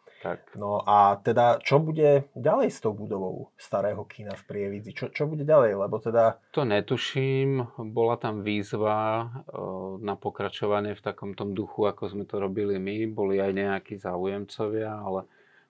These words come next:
Speaker 1: mesto, eh, zrušilo tú výzvu, neviem, z akých dôvodov, možno,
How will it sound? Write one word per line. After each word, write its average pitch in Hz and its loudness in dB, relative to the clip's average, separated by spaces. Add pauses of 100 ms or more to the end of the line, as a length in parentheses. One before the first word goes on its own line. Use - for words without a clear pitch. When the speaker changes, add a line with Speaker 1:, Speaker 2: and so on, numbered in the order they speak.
Speaker 1:
mesto, - -10
eh, - -6 (480)
zrušilo 95 -4
tú 101 -8
výzvu, 101 -6
neviem, 95 -6 (480)
z - -20 (1120)
akých 95 -14
dôvodov, 98 2
možno, 95 -8